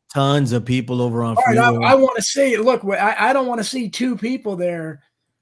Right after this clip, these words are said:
Speaker 2: when I, if I do the Donald Jeffrey show Wednesday, okay? I, yeah,
Speaker 1: Right.
Speaker 2: I wanna see at least, you know, come on, you guys. That,
Speaker 1: No,
Speaker 2: that
Speaker 1: no,
Speaker 2: looks
Speaker 1: for real.
Speaker 2: great.
Speaker 1: Like, no, we, we, I really appreciate everybody coming over, man. And there's more people listening than are in the chat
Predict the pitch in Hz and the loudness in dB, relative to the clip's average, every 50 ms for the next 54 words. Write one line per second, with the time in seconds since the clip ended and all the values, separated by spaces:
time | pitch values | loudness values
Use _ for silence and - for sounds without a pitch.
0 | _ _ _ - 170 196 190 185 185 190 180 208 202 196 180 208 208 180 180 170 | _ _ _ -10 -8 -6 -4 -4 -4 -4 -4 -4 -4 -4 -4 -4 -6 -6 -6 -4
1 | 202 196 202 185 165 156 190 214 226 - 208 175 - 185 175 160 156 160 196 233 | -4 -2 -2 -4 -2 -2 0 -2 -2 -2 -6 -8 -6 -6 -6 -4 -4 -4 -4 -4
2 | 226 180 170 156 143 139 139 - 151 147 156 160 165 165 190 175 202 185 185 190 | -4 -4 -6 -6 -6 -6 -6 -6 -6 -6 -6 -8 -8 -4 -4 -4 -4 -2 -4 -2
3 | 214 214 214 190 175 185 208 240 233 214 190 - - 240 226 202 196 226 233 208 | -2 -2 -2 -2 -2 -4 -4 -4 -4 -6 -8 -8 -6 -4 -4 -4 -2 -4 -4 -4
4 | - - 226 220 151 123 - - 233 285 262 160 - - 107 - _ _ _ _ | -6 -6 -8 -6 -8 -8 -8 -6 -6 -4 -4 -6 -8 -12 -18 -20 _ _ _ _
5 | _ _ _ _ _ - 165 180 190 180 165 160 180 156 160 151 127 135 135 131 | _ _ _ _ _ -10 -8 -4 -2 -2 -2 0 0 2 2 2 4 4 2 2
6 | 104 175 - 127 120 131 143 143 127 127 127 123 123 131 139 127 123 127 135 131 | 2 0 0 2 4 6 6 6 4 4 0 -2 -2 -2 -2 0 0 0 0 0
7 | 123 135 123 127 131 139 139 147 147 143 139 135 123 120 143 139 127 117 - 135 | -2 -2 -2 -2 0 0 2 2 2 2 2 0 -2 -2 -4 -4 -4 -4 -6 -6
8 | 131 127 131 127 131 127 127 123 127 127 113 127 127 123 123 120 123 131 135 123 | -4 -2 -2 -2 -2 -2 -2 -2 -2 -2 -2 -2 -2 -2 0 0 0 -2 -2 -2
9 | 123 123 123 123 123 123 127 120 123 127 123 135 139 127 113 139 156 165 156 131 | -2 -2 -2 -2 -2 -4 -4 -4 -4 -2 0 0 0 0 0 0 0 0 0 0
10 | 160 175 147 147 139 131 147 156 - 160 131 123 117 117 107 123 120 120 117 120 | -2 -2 -2 -2 0 0 0 0 -2 -4 -4 -4 -4 -4 -2 -4 -4 -4 -4 -4
11 | 123 131 123 117 117 - - - 120 135 107 80 69 | -4 -4 -6 -6 -8 -10 -12 -12 -10 -10 -12 -14 -16